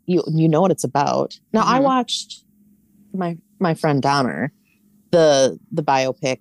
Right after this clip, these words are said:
Speaker 1: kind of thing about him that came out a couple years ago,
Speaker 2: Yeah.
Speaker 1: and knew it was gonna be, you know, disturbing.
Speaker 2: Yeah.
Speaker 1: This is way more disturbing. So you have to kinda go in knowing that that's what it's gonna be about. It's kinda like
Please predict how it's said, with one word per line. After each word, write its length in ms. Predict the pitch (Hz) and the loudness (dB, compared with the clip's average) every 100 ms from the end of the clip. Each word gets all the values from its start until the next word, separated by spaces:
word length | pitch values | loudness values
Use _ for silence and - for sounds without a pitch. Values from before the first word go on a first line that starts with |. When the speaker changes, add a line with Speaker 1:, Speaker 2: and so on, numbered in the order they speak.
| - | -6
Speaker 1:
kind 180 | 139 127 | -4 -4
of 80 | - | -4
thing 180 | 127 123 | -2 0
about 220 | 123 131 | 0 0
him 200 | 135 123 | -2 -2
that 100 | - | -2
came 160 | 143 | -2
out 100 | 131 123 | 0 0
a 20 | |
couple 560 | - - 123 123 127 - | -4 -4 -2 -2 -4 -4
years 280 | 135 127 123 | -2 0 -2
ago, 360 | 123 117 120 - - - | -2 -2 -4 -6 -20 -12
Speaker 2:
Yeah. 160 | 180 190 | -6 2
Speaker 1:
and 160 | 196 208 | 4 6
knew 180 | 247 | 4
it 60 | 175 | 2
was 140 | 160 | 0
gonna 180 | - 165 | 0 -2
be, 380 | 139 127 123 127 _ | -2 -4 -4 -8 _
you 100 | 160 | -10
know, 240 | 123 78 143 _ - - _ _ _ _ _ _ _ _ _ _ _ - _ _ _ _ _ _ _ - | -10 -10 -16 _ -20 -20 _ _ _ _ _ _ _ _ _ _ _ -20 _ _ _ _ _ _ _ -8
disturbing. 460 | - - 123 123 - - _ | -2 0 2 0 -6 -12 _
Speaker 2:
Yeah. 120 | 170 170 | -2 0
Speaker 1:
This 160 | - | 4
is 400 | 151 135 - - _ _ | 4 2 0 -4 _ _
way 220 | 160 156 147 | 0 2 4
more 180 | 131 | 2
disturbing. 480 | 123 - 143 - - | 0 0 0 -2 -6
So 140 | - 226 | -2 2
you 60 | |
have 140 | 262 269 | 2 0
to 80 | 285 | -4
kinda 260 | 269 226 | -2 -2
go 200 | 165 160 | 0 -2
in 180 | 151 151 | -2 -4
knowing 360 | 143 147 143 139 | -4 -4 -4 -6
that 160 | 127 | -4
that's 240 | 131 135 151 | -4 -2 -2
what 80 | 131 | -4
it's 200 | - - - | -6 -14 -6
gonna 120 | 131 | -4
be 120 | 127 | 0
about. 360 | 156 131 117 - - - - - _ | 2 2 0 -2 -8 -20 -20 -20 _
It's 240 | 175 - | -2 0
kinda 300 | - 165 151 | -2 0 2
like 320 | 143 135 127 | 2 0 -2